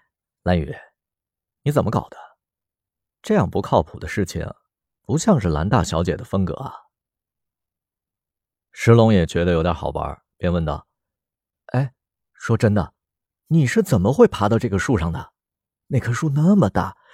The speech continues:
实在是让人有点想不通啊。”石龙看着自己头顶上的大树，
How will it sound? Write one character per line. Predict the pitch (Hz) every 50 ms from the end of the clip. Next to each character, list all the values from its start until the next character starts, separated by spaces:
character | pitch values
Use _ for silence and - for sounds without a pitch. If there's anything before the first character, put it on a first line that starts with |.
| - - _
实 | - - - 190 185
在 | 226 208
是 | 170 185
让 | 185 175 165
人 | 160 170
有 | 170 160
点 | 165 160 160
想 | - 101 87
不 | 98
通 | 92 101 120 131 120
啊。” | 98 - - - - _ _ _ _ _ _ _ _ _ _ _ _ _ _ _ _ _ _ _ _ _ _ _ _ _ _ _ _ _ _ _ _
石 | _ - - 120
龙 | 120 123 123
看 | 123 - - 117 95
着 | 92 85
自 | - - 98 82
己 | 85 80
头 | - - 90 90
顶 | 87 90 - -
上 | - 90 82
的 | 80
大 | 80 85 82 101 123
树， | - - - -